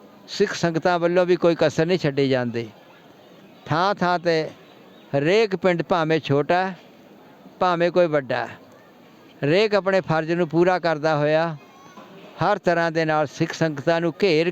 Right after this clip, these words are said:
ਘੇਰ ਕੇ, ਹੱਥ ਜੋੜ ਜੋੜ ਕੇ ਲੰਗਰ ਛਕਾਉਣ ਦੀ ਬੇਨਤੀ ਕਰ ਰਿਹਾ। ਇਹ ਸਾਰਾ ਕਿਹਦਾ ਪ੍ਰਤਾਪ ਹੈ?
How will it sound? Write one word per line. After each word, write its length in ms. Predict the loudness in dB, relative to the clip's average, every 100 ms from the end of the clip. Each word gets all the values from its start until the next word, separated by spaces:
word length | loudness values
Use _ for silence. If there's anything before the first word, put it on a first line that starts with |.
| 0
ਘੇਰ 220 | 0 0
ਕੇ, 240 | -2 -2
ਹੱਥ 320 | 0 -2 -2 -2
ਜੋੜ 360 | 2 2 2
ਜੋੜ 280 | 2 2 2
ਕੇ 280 | 0 -2 -2 -8 -20 -20 -20 -16 -2
ਲੰਗਰ 300 | 0 2 -2
ਛਕਾਉਣ 400 | -2 -2 0 0
ਦੀ 120 | -2
ਬੇਨਤੀ 380 | 0 0 0 -2
ਕਰ 220 | -2 -2
ਰਿਹਾ। 320 | -4 -4 -4 -8 -18 -20 -20 -20 -20 -20 -10 -4
ਇਹ 120 | -2
ਸਾਰਾ 360 | 0 0 0 0
ਕਿਹਦਾ 320 | 0 2 0
ਪ੍ਰਤਾਪ 520 | -2 -2 0 0 -2
ਹੈ? 300 | -4 -4